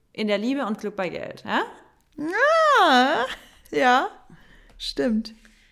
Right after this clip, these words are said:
Speaker 1: Ähm, deswegen würde ich sagen, Glück, Liebe, Geld.
Speaker 2: Ja, stimmt, obwohl ich hab jetzt gar nicht auf die anderen, ich hab ja gerade erst, okay, das war dumm, weil Geld ist für mich einfach echt, also obwohl, nee, unwichtig ist es natürlich nicht, weil sonst kann man kein,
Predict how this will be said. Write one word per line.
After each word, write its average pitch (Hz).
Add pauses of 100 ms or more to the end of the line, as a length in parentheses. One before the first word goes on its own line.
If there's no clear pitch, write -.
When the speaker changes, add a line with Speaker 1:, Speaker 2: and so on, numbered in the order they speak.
(840)
Speaker 1:
Ähm, 262
deswegen 254
würde 247
ich 240
sagen, 226 (1080)
Glück, 220
Liebe, 208
Geld. 143 (800)
Speaker 2:
Ja, 226
stimmt, 254
obwohl 220
ich 240
hab 262
jetzt 247
gar 233
nicht 247
auf 226
die 226
anderen, 240
ich 226
hab 233
ja 240
gerade 226
erst, -
okay, -
das 214
war 214
dumm, 220
weil 196
Geld 208
ist 214
für 214
mich 208
einfach 208
echt, -
also 214
obwohl, 214
nee, 208
unwichtig 214
ist 214
es -
natürlich 208
nicht, 196
weil 190
sonst 196
kann 202
man 202
kein, 202